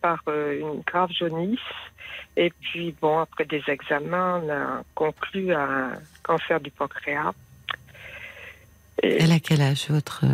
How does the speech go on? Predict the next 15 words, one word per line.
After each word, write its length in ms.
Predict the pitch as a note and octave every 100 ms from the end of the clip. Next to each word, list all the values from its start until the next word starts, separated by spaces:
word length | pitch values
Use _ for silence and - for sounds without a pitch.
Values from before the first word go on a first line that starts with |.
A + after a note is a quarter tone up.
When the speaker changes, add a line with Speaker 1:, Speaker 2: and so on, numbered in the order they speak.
| C#3
Speaker 2:
votre 180 | C#3 A3+
Speaker 1:
Elle 140 | G#3
Speaker 2:
amie ? 100 | F#3
Speaker 1:
a 40 | F3
soixante-quatorze 840 | F#3 F#3+ E3+ - F#3+ G#3 F3+ F3
ans. 180 | G#3 D4+ _ _ _ -
Speaker 2:
Oui. 280 | E3 D3+ C#3 - _ _ _ _ _ _ _ - - - - - - - _ G#4 -
Speaker 1:
Et 400 | G3+ F#3+ G3+ - _ _ _ _ _ _ _ _ _ - _
elle 200 | G#3 G3+
est 180 | G3 F#3
hospitalisée 880 | G#3+ - - - F3+ E3 D#3+ F3 G3
depuis 480 | F3 E3 - F#3 F3+
plus 240 | - G3+
d'une 160 | F3+ F#3+ -
semaine. 320 | G#3 G3+ C#4